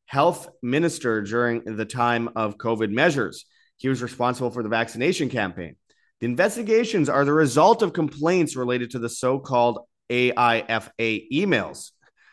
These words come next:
from the Italian Medicines Agency.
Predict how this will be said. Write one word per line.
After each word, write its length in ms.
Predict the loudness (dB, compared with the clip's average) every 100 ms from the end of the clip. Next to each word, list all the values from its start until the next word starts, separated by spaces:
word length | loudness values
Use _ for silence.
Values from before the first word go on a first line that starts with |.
| _
from 120 | -8 -6
the 60 |
Italian 580 | -4 0 2 2 0 -2
Medicines 560 | -4 -4 -4 -4 -6 -6 -4
Agency. 640 | 0 2 0 -2 -6 -8